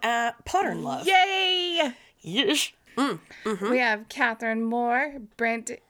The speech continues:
Speaker 2: Antill. Which
Speaker 1: Ansel.
Speaker 2: one? Which part was supposed to be silent? I can't remember.
Speaker 1: I think it's Ansel.
Speaker 2: Ansel. That's how I'm gonna say it. Shelby Lauren. It says Shelby Lauren Dunn.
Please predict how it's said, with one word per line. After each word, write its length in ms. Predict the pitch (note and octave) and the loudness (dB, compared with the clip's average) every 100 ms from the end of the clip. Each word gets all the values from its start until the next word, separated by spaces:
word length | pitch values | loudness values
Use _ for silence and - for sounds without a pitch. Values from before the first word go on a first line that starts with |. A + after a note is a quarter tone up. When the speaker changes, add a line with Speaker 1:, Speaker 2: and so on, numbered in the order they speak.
| _ _ - | _ _ -8
Speaker 2:
Antill. 1160 | G3 G3 A3 A3+ _ _ - - C4 C4+ D4 D4+ _ _ _ _ _ _ - | -4 -4 -4 -8 _ _ -12 -4 -2 0 -2 -6 _ _ _ _ _ _ -2
Which 180 | C4 | -2
Speaker 1:
Ansel. 120 | - D4 | 0 -2
Speaker 2:
one? 180 | C4 A#3+ - | -2 -4 -4
Which 240 | C4+ - | -4 -2
part 220 | - C#4+ | 0 0
was 300 | A#3+ A#3+ A3 | 2 0 -2
supposed 460 | - A3 A3+ A3 G#3+ | -6 -6 -2 -2 -2
to 80 | A3 | -2
be 120 | G3+ | -2
silent? 400 | G3+ F#3+ F#3 E3 | 0 -2 -2 -2
I 80 | D#3+ | -4
can't 300 | D#3+ - F#3+ | -4 -4 -4
remember. 540 | - F3 E3+ D#3+ D3 D#3 - - | -4 -6 -6 -6 -8 -8 -14 -12
Speaker 1:
I 60 | |
think 160 | F3+ C4 | -8 -8
it's 140 | A3 F3+ | -6 -6
Ansel. 240 | E3 F#3 | -4 -4
Speaker 2:
Ansel. 520 | F#3+ F#3 - E3+ E3+ - _ | -4 -6 -8 -8 -8 -14 _
That's 220 | - F#3+ F#3+ | -10 -8 -6
how 80 | |
I'm 80 | F#3 | -6
gonna 180 | F3 E3+ | -6 -8
say 280 | - E3+ E3 | -8 -8 -8
it. 120 | D#3+ D#3+ _ _ _ _ _ _ _ _ | -10 -14 _ _ _ _ _ _ _ _
Shelby 760 | - - B3 A#3 A#3 B3 B3 B3 _ _ _ _ | -12 -2 2 2 2 0 -2 -4 _ _ _ _
Lauren. 680 | A3 G#3 G3+ G3+ A3+ B3+ B3 - _ _ _ _ _ _ _ _ - - - | -12 -4 -2 0 0 0 -2 -6 _ _ _ _ _ _ _ _ -20 -20 -16
It 60 | B3+ | -4
says 220 | F4+ - | -4 -4
Shelby 400 | - C4+ B3 B3+ | -2 -2 0 -2
Lauren 440 | A3 G#3 G#3 F#3+ F3+ | -2 -2 -2 -4 -4
Dunn. 360 | F3 E3+ F3 | -4 -6 -8